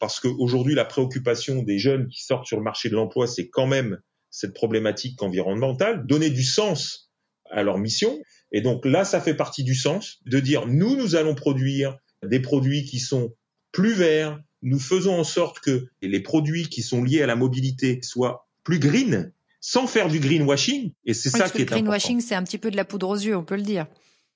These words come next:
Speaker 1: Bah, le greenwashing, c'est s'acheter une image, euh, environnementale qui, dans la réalité, n'existe pas. Nous, on voit bien dans la profession de la plasturgie que, globalement, on est obligé d'aller au fond du sujet. Mais c'est aussi le cas de nos secteurs. Les secteurs de la mobilité doivent aujourd'hui démontrer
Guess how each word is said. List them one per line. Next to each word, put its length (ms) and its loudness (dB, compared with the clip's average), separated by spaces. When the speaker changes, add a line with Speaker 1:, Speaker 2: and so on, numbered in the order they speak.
Speaker 1:
Bah, 80 4
le 80 6
greenwashing, 680 2
c'est 680 2
s'acheter 840 0
une 300 0
image, 540 2
euh, 260 0
environnementale 880 2
qui, 180 -6
dans 100 4
la 140 2
réalité, 420 2
n'existe 400 0
pas. 460 -4
Nous, 200 2
on 140 4
voit 200 4
bien 320 0
dans 140 0
la 120 0
profession 500 0
de 60 0
la 80 2
plasturgie 760 -2
que, 320 -4
globalement, 520 0
on 80 0
est 140 0
obligé 300 2
d'aller 220 2
au 100 2
fond 260 -2
du 120 -2
sujet. 380 -6
Mais 300 2
c'est 180 0
aussi 260 2
le 60 -2
cas 200 2
de 120 0
nos 140 2
secteurs. 440 0
Les 80 4
secteurs 400 0
de 100 2
la 100 2
mobilité 540 0
doivent 240 4
aujourd'hui 440 2
démontrer 760 0